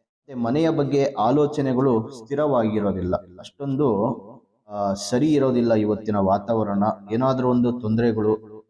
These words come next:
ಸಮಸ್ಯೆಗಳು, ವಾದ ವಿವಾದಗಳು ನಡೀತಾ ಇರುತ್ತೆ. ಸ್ವಲ್ಪ ಎಚ್ಚರವಾಗಿರಿ. ಆ, ಇನ್ನು ನಿಮ್ಮ ಅದೃಷ್ಟದ ಸಂಖ್ಯೆ ತಿಳಿಸೋಕ್ಕೂ ಮೊದಲು ವೀಕ್ಷಕರೇ, ನೀವಿನ್ನೂ ನಮ್ಮ ಚಾನೆಲ್ ಅನ್ನು ಸಬ್ಸ್ಕ್ರೈಬ್ ಮಾಡ್ಕೊಂಡಿಲ್ಲ ಅಂದ್ರೆ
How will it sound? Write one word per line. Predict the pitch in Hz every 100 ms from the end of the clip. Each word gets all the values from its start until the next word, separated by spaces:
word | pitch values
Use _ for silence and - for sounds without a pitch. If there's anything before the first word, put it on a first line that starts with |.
| _ 107
ಸಮಸ್ಯೆಗಳು, | 120 - 113 107 101 98 - - -
ವಾದ | 104 120
ವಿವಾದಗಳು | 117 107 104 98 98 104
ನಡೀತಾ | 98 117 127 117
ಇರುತ್ತೆ. | 101 - 113 117
ಸ್ವಲ್ಪ | - 120 120
ಎಚ್ಚರವಾಗಿರಿ. | 110 110 - 135 113 98 87 90 107 - - - _ _ _ _ _ 117
ಆ, | 110 104 - 113
ಇನ್ನು | 143 156
ನಿಮ್ಮ | 151 143 135
ಅದೃಷ್ಟದ | 120 120 151 147 151 143 127 - -
ಸಂಖ್ಯೆ | 123 143 151 104 101 - 101 - _ _ _
ತಿಳಿಸೋಕ್ಕೂ | - 190 175
ಮೊದಲು | 143 135 135
ವೀಕ್ಷಕರೇ, | 120 113 113 113 131 107 - - 123
ನೀವಿನ್ನೂ | 151 151 156 175 113 - 131
ನಮ್ಮ | 123 120
ಚಾನೆಲ್ | 117 131 147
ಅನ್ನು | 127 127
ಸಬ್ಸ್ಕ್ರೈಬ್ | 127 - - - 160 131
ಮಾಡ್ಕೊಂಡಿಲ್ಲ | 107 101 101 92 92
ಅಂದ್ರೆ | 90 104 151 98 165 123